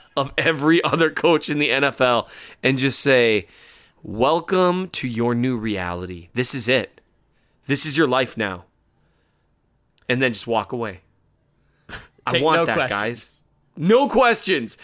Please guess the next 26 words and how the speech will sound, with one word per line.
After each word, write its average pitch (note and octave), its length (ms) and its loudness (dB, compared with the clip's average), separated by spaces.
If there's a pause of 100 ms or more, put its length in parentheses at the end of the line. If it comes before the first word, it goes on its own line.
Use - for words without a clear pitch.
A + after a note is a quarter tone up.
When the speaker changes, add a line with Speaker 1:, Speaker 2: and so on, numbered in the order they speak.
(220)
Speaker 1:
"This C#3 220 -2
is C3 140 -4
it. C3 280 0 (200)
This B2+ 180 -4
is A#2+ 100 -6
your C3+ 100 0
life A#2 260 -2
now." F#2 240 -12 (760)
And A2 100 -10
then G#2 140 -8
walk G2+ 240 -4
away. F2+ 280 -8 (800)
I F3 140 0
Speaker 2:
Um, D3+ 60 -2
Speaker 1:
want D#3 260 2
it. F2+ 120 -12 (340)
Speaker 2:
Can G#3 200 -4
I G3+ 280 0
get, F#3 440 -2
we're E3+ 160 0
over F3+ 220 -2
time, A#2 480 -10
and C3+ 100 -8
I, C3+ 140 -4
and C3+ 360 -6
the, B2 180 -14